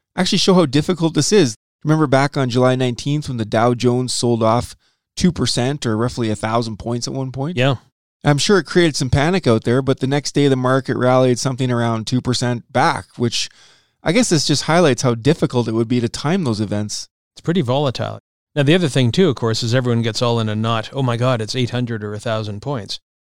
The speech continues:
Speaker 2: But that's when the Dow Jones is trading at, what, thirty-five thousand-ish. Just think back in the old days when the Dow was trading at ten thousand.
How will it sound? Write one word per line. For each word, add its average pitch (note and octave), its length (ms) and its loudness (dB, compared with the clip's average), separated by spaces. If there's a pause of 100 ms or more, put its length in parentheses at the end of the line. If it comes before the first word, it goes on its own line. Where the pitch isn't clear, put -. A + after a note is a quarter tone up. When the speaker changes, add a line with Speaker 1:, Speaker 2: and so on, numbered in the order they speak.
(240)
Speaker 2:
But C3 80 -4
that's F3 280 2
when B2+ 180 2
the A#2 80 2
Dow A2 220 0
Jones B2+ 360 0
is G#2 220 -4
trading A2 400 -2
at, G#2 100 -8
what, A#2 240 -8
thirty-five G#2+ 560 -6
thousand-ish. A2 840 -6 (560)
Just C3 160 -6
think B2 200 -2
back B2 260 -2
in A#2 80 -4
the A2+ 100 -2
old C3+ 200 -2
days A2 360 -4 (220)
when G#2+ 240 -10
the G#2 160 -8
Dow A2+ 240 -4
was A2 160 -6
trading G#2+ 320 -6
at A2 140 -16
ten A2 260 -4
thousand. B2 600 -6